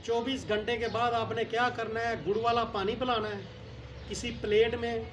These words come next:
पानी डाल के थोड़ा सा उसके अंदर गुड़ mix करना है, उसका जो है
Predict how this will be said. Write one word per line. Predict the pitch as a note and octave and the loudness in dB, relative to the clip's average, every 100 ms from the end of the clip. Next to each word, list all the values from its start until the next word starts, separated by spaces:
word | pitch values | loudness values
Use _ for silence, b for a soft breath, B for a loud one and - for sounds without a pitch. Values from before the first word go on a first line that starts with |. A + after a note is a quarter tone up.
| - - - - - - - - - | -12 -12 -12 -10 -10 -10 -10 -4 0
पानी | G#3 A#3 B3 B3 - - - - - | 2 2 0 -4 -8 -10 -10 -6 0
डाल | F3+ A3 A#3 | 2 2 2
के | B3 B3 B3 - - - - - - | 0 0 -4 -8 -10 -10 -10 -8 0
थोड़ा | A3 B3 | 4 4
सा | - A#3 A#3 | 4 2 2
उसके | - - | 0 0
अंदर | A3 G#3+ F3+ | 0 0 0
गुड़ | - A#3 | 2 2
mix | B3 B3 - | 2 -2 -2
करना | A#3 A3 A3 | 0 0 -2
है, | G#3 - - - - - - - - - - | -2 -8 -12 -14 -14 -12 -12 -10 -12 -10 -4
उसका | G3 - A#3 | -4 2 2
जो | G#3 A3 | 4 4
है | A3 A3 G#3+ | 6 4 2